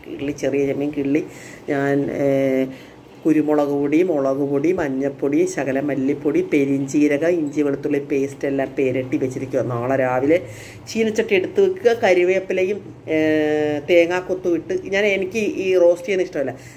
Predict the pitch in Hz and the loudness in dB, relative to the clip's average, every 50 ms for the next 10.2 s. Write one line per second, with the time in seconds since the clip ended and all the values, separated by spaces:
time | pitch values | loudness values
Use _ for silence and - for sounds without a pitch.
0 | - - 175 165 165 165 165 175 175 175 190 185 185 185 175 170 156 147 151 160 | -10 -4 -2 0 2 2 4 2 2 2 2 0 2 2 2 2 2 2 0 -2
1 | 160 160 175 160 - 175 165 151 147 143 147 151 160 156 151 147 143 - - 170 | -4 -4 -4 -4 0 0 0 0 0 0 -2 -2 0 -2 -2 -2 -4 -4 -2 -2
2 | 175 170 151 147 - 165 156 156 151 151 151 151 - 156 151 151 - 147 139 143 | 0 0 0 -2 -2 0 0 2 2 2 0 -2 0 0 -2 0 2 0 0 0
3 | - - 165 160 - 160 147 147 151 156 - - - - - 139 135 135 135 139 | 0 -4 -6 -4 -2 -2 -4 -2 -4 -6 -8 -8 -10 -6 -2 -2 0 0 0 -2
4 | 139 139 - - 165 156 156 - - 202 190 - - - - - - - - - | -4 -4 -4 -2 -2 -2 0 2 0 0 0 0 -10 -14 -18 -18 -18 -18 -10 -4
5 | 139 139 135 139 139 139 143 143 143 139 147 165 - - - 160 156 165 165 165 | -2 0 2 2 2 2 2 2 2 2 2 0 -2 0 2 4 4 6 6 6
6 | 175 170 165 160 156 - 175 160 165 170 180 185 185 185 - - 175 160 165 165 | 6 4 4 2 0 0 -2 -2 0 0 0 0 0 0 -2 -2 -4 -4 -2 -2
7 | 165 165 170 170 - - 160 160 156 156 - 180 180 180 - - - - 175 185 | 0 0 -2 -2 -2 0 2 2 2 0 0 -2 -2 -2 -2 -4 -4 -2 0 0
8 | 185 185 - 175 160 151 160 160 160 170 165 185 175 156 156 - 170 170 156 156 | 0 2 4 4 4 4 4 0 -2 -2 -2 -2 -2 -2 0 0 2 2 4 4
9 | 160 190 202 196 202 180 170 160 143 123 123 143 143 147 147 143 147 147 156 160 | 4 4 4 4 2 -2 0 0 -2 -2 -2 -4 -8 -8 -8 -6 -2 0 2 2
10 | 160 160 160 | 2 2 0